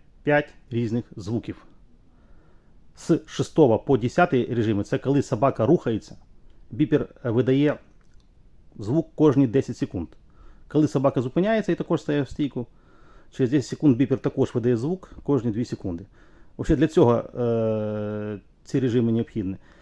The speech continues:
Це для роботи собак у високих кущах чи очеретах, щоб знати напрямок рухи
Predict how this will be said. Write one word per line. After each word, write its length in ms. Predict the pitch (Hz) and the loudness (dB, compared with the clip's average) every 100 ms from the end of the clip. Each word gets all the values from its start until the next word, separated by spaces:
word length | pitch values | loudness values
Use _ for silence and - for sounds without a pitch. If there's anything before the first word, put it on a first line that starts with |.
| - - | -20 -10
Це 220 | - 165 | 0 0
для 180 | 127 143 | 2 2
роботи 440 | 143 156 151 135 - | 4 2 2 0 0
собак 380 | - 127 160 131 | -2 0 2 2
у 60 | |
високих 360 | 123 151 127 - | 0 -2 -4 -6
кущах 520 | - - 147 - - - - | -6 -2 -4 -4 -16 -20 -6
чи 120 | 123 | -4
очеретах, 520 | - 131 127 - - _ - | 0 -2 -2 -6 -14 _ -10
щоб 180 | 110 | -6
знати 380 | 104 139 127 117 | -2 -2 0 -2
напрямок 540 | 120 135 143 131 120 - - - | 0 0 0 0 -2 -4 -20 -6
рухи 440 | 127 127 143 131 | 0 0 0 -4